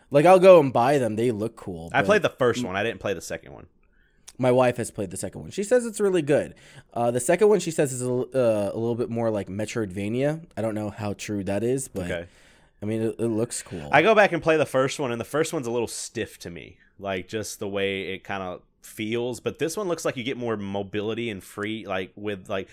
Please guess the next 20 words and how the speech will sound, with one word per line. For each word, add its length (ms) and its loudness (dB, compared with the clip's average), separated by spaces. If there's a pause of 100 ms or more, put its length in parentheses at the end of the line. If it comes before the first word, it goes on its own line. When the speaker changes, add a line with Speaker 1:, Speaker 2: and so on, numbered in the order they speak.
(140)
Speaker 2:
that 180 0
slamming 560 -2
move 260 0
looked 160 -2
really 240 -4
cool. 480 -4 (300)
Like, 160 2
if 80 -2
there's 160 4
a 20 4
Speaker 1:
Mm-hmm. 80 0
Speaker 2:
ghost, 240 4
it's 100 -6
like, 140 0
"Hey, 100 -4
hey, 200 -2
get 180 -8
in 60 -12
line, 240 -4
bitch." 260 -8